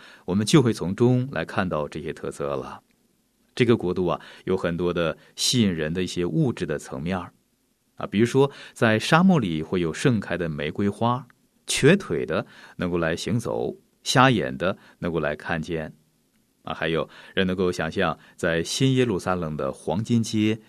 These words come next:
碧玉城。但是呢，我们却往往忘记了那个属灵的层面儿。我们已经看到过神的国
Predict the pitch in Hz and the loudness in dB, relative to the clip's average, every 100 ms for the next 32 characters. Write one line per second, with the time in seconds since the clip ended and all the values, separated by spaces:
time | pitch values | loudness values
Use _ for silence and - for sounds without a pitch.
0 | _ 95 78 69 - 65 67 95 _ _ | _ -8 -6 -8 -8 -6 -6 -8 _ _
1 | _ _ _ _ _ - 92 - 80 76 | _ _ _ _ _ -4 -4 -2 -4 -4
2 | - 95 98 101 92 87 120 98 165 147 | -6 0 0 2 2 2 2 2 2 2
3 | - 80 76 64 - - 82 82 - 78 | 0 -4 -2 -6 -10 -6 -4 -4 -4 -6
4 | 69 69 82 82 - - 62 - - _ | -6 -4 -4 -6 -10 -16 -14 -16 -18 _
5 | _ _ _ _ _ _ - 117 127 123 | _ _ _ _ _ _ 0 4 6 6
6 | 123 135 120 113 113 107 104 104 87 87 | 4 4 2 4 2 4 0 0 0 2